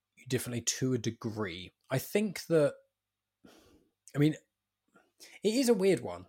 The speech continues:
because it's kinda hard to know whether or not it's a positive or negative in some realms. I suppose that the time that,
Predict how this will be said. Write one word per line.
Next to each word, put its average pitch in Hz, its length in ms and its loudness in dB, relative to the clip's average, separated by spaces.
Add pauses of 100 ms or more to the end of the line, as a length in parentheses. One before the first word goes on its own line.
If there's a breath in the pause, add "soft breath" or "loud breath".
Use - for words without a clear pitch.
because 139 300 0 (320)
it's 147 180 -4
kinda 190 300 0
hard 151 320 -2
to 120 140 0
know 107 640 -2 (180)
whether 113 320 0
or 107 60 -2
not 110 220 -4
it's 113 180 -4
a 107 40 -8
positive 104 440 -6
or - 40 -8
negative 98 420 -6 (100)
in 101 160 -8
some 95 540 -2 (160)
realms. 98 800 -4 (640 soft breath)
I 120 80 -4
suppose 185 440 2
that 147 240 2 (1600 soft breath)
the 160 60 -6
time 226 260 2
that, 233 140 0